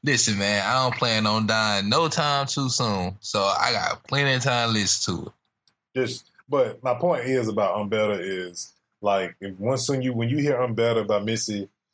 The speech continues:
Speaker 2: you hear her flow as she's,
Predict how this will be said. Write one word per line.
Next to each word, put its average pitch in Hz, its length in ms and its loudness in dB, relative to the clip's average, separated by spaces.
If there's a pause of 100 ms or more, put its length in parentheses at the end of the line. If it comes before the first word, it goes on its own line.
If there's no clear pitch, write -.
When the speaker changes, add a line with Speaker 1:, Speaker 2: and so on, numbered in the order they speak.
(160)
Speaker 2:
you 110 180 -2
hear 113 580 2 (120)
her 120 160 4
flow 117 380 0
as 101 80 -4
she's, 117 480 -2